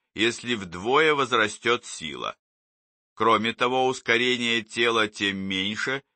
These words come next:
чем больше его масса, то есть количество вещества.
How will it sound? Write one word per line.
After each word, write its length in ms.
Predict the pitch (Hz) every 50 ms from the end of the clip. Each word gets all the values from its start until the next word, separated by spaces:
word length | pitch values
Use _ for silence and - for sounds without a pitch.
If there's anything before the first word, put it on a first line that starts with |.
| _ _ _ _
чем 280 | - - 120 117 113 110
больше 400 | 110 135 151 165 156 - - 147
его 240 | 147 139 135 147 151
масса, 680 | 151 147 139 113 95 90 - - - - 76 60 - _ _ _ _ _ _ _ _ -
то 140 | - 101
есть 260 | 117 127 131 - - -
количество 800 | - - 117 117 117 127 139 135 - 101 87 - - - 92 92
вещества. 800 | 87 90 92 90 - - 87 85 - _ - 80 76 69 -